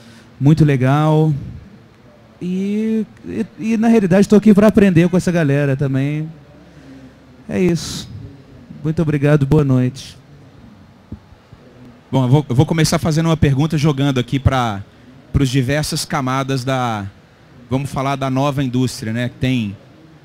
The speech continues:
Speaker 2: falando de rede social ou conexões sociais em torno da música,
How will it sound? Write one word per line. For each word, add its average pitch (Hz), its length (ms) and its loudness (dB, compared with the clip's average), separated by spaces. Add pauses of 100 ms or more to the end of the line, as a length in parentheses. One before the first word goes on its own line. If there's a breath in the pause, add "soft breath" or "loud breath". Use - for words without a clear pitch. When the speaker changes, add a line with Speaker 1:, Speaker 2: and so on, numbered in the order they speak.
(160)
Speaker 2:
falando 147 380 -2
de 127 580 -2 (340)
rede 147 200 -4
social 156 680 -4
ou 151 100 2
conexões 151 680 -4
sociais 131 560 -4
em 127 40 -4
torno 131 240 -2
da 123 120 -4
música, 170 560 -4